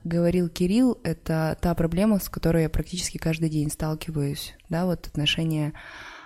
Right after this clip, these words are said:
ам, партнёра, который, <clears throat> ну вот представьте позиция, да, социальная роль мужская и женская.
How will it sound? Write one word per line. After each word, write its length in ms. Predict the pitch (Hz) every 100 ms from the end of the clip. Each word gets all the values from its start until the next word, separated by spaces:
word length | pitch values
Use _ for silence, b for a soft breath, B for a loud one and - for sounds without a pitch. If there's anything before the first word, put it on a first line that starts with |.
| B -
ам, 560 | 151 147 147 147 147 160 - _ - _ _ _ _ _ _ - - -
партнёра, 500 | 143 156 175 233 -
который, 520 | 160 151 151 147 - _
<clears throat> 120 | _
ну 280 | 226 196 151 - - - B B B B B B -
вот 140 | 190
представьте 380 | - - 233 -
позиция, 480 | - 160 160 165 156
да, 120 | 170
социальная 420 | - - 165 160 160
роль 160 | 156
мужская 420 | 151 147 - 185
и 40 | 170
женская. 420 | 151 156 -